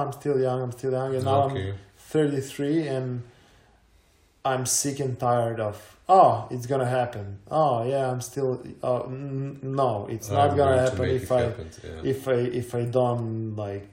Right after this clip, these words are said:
Speaker 1: get up and, and, and do something about
Speaker 2: Yeah.
Speaker 1: it." So I'm
Speaker 2: Yeah.
Speaker 1: just trying to wake up around five fifty-five. If I don't snooze or <laughs> whatever, then I read a book,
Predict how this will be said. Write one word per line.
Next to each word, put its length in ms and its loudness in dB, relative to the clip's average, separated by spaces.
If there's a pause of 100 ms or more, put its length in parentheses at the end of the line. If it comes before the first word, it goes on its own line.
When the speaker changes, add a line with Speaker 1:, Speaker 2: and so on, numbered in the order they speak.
(160)
Speaker 1:
get 260 4
up 400 0 (800)
and, 400 -8
and, 240 -10
and 180 -6
do 120 0
something 480 -8
about 300 -4
Speaker 2:
Yeah. 80 -10
Speaker 1:
it." 80 -14
So 200 6
I'm 200 4
Speaker 2:
Yeah. 40 0 (120)
Speaker 1:
just 280 0 (880)
trying 360 6
to 80 0
wake 280 6
up 400 2 (140)
around 340 0
five 300 4
fifty-five. 760 -4
If 160 -14
I 80 0
don't 640 -2
snooze 560 -2
or 160 -4 (160)
<laughs> 80 -20
whatever, 640 2 (1500)
then 180 4
I 140 2
read 260 6
a 60 8
book, 380 4